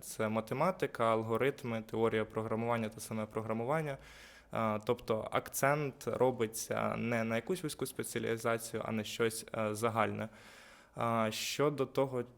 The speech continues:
е, ринку праці, чи відповідає, чи ні, а, справедливості раді в нас, е,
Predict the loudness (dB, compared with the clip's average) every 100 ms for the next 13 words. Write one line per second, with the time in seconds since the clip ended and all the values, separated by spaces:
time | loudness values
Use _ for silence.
0 | -4 -2 0 -2 -4 -6 -4 -2 0 -2
1 | -6 -6 -8 -4 -2 0 -2 -4 -6 -4
2 | -2 -2 -6 -6 -2 0 0 -2 -6 -12
3 | -2 0 2 0 -2 0 2 2 0 -4
4 | -2 -2 -4 -6 -8 -4 -4 -2 -2 -4